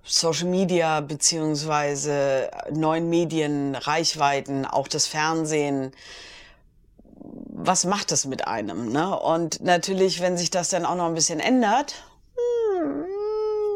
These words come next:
wird's interessant. Und das, diese, also auch wie es kippt und was dann passiert, macht dieser Film einfach fantastisch. Und auch Nicolas Cage. Und, ähm, ja, da,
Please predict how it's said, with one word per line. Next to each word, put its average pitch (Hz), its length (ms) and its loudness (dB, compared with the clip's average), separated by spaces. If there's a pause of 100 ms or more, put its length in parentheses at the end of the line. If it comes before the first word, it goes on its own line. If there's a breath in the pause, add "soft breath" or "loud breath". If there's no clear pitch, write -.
(260)
wird's 320 240 0
interessant. 240 800 -2
Und 170 560 -2
das, - 480 0 (800 loud breath)
diese, 156 280 0 (120)
also 151 200 0
auch 143 180 0
wie 170 100 0
es - 160 2
kippt - 360 -2
und 143 280 -4
was 143 200 -4
dann 175 220 2
passiert, 170 640 0
macht 160 320 -2
dieser 151 260 0
Film 151 380 -2
einfach 135 340 -6
fantastisch. 127 640 -4
Und - 320 0
auch 131 120 -4
Nicolas 139 440 0
Cage. - 400 -2 (800 loud breath)
Und, 139 680 0
ähm, 143 560 2
ja, 185 320 2
da, 156 220 0